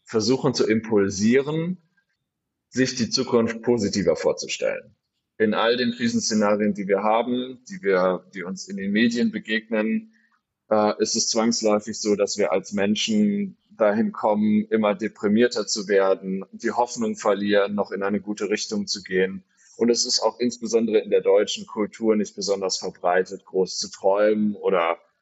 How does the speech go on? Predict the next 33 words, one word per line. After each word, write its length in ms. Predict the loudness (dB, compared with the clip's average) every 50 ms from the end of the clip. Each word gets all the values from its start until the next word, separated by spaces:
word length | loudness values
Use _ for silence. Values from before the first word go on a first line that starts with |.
| _ _ _ _ _ _ _ _ _ _ _ _
positiv 520 | -2 0 0 0 0 -2 -2 0 0 2 2
auf 160 | 2 0 0
die 140 | -2 -6 -6
Zukunft 400 | -6 -4 -2 -2 -2 -2 -4 -8
zu 100 | -10 -6
schauen, 380 | -2 0 0 0 0 -2 -4
will 100 | -8 -10 -10
ich 140 | -12 -12
mal 240 | -10 -8 -6 -6 -6
so 160 | -8 -12 -14
sagen. 420 | -12 -8 -6 -6 -4 -6 -8 -12 _ _ _ _ _ _ -20 -20 -20 -20 -20 _ _ _ _ _ _ _ _ _
Und 460 | 0 2 4 4 2 2 0 0 -2
an 120 | 0 2 4
der 180 | 4 4 2
Stelle 520 | 2 0 0 0 0 2 2 2 2 2 0
versuchen 460 | -2 -6 -4 -4 -6 -6 -6 -4 0
wir 140 | 2 2 2
mit 240 | 2 0 -2 -2 -6 -12 -14 -14 -18 _ _
Inspirationen, 1300 | -8 -8 -8 -6 -6 -4 -2 0 -2 -2 -4 -4 0 2 4 4 4 4 2 0 0 0 -2 -2 -6 _ _ _ _
wo 220 | -4 -4 -2 -2
wir 440 | 0 0 2 4 4 2 2 0 -2 _ _ _ _ _ _ _ _ _ _ _ _ _ _
Bilder 540 | -2 2 4 4 6 6 4 4 2 2 0
zeichnen 720 | 0 0 2 2 2 0 0 -2 -2 0 0 0 -2 -2
und, 240 | -4 -4 -6 -6 -8 -10
und 120 | -10 -6
sagen, 240 | -2 0 0 0 0
hey, 140 | 0 0 -2
so 180 | 0 0 -2 -2
könnte 300 | 0 0 0 0 0 -2
es 160 | -4 -4 -2
aussehen 520 | 0 2 2 2 2 0 -2 -2 -2 -2 -2
in 100 | -2 -2
einer 380 | -2 -2 0 0 0 0 -2